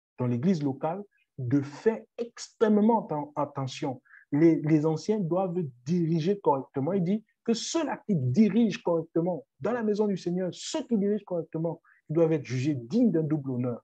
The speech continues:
C'est pour ça que le Seigneur attache un prix aux anciens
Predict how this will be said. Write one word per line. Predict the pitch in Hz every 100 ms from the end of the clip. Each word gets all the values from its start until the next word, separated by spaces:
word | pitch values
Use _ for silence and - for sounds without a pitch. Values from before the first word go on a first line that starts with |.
| _ _
C'est | 151 -
pour | - 190
ça | - 277 269 -
que |
le | 180 147
Seigneur | - 175 - -
attache | - _ - - - - -
un | 190 160
prix | 190 220 - _ _ _ _
aux | 190 156
anciens | 151 147 214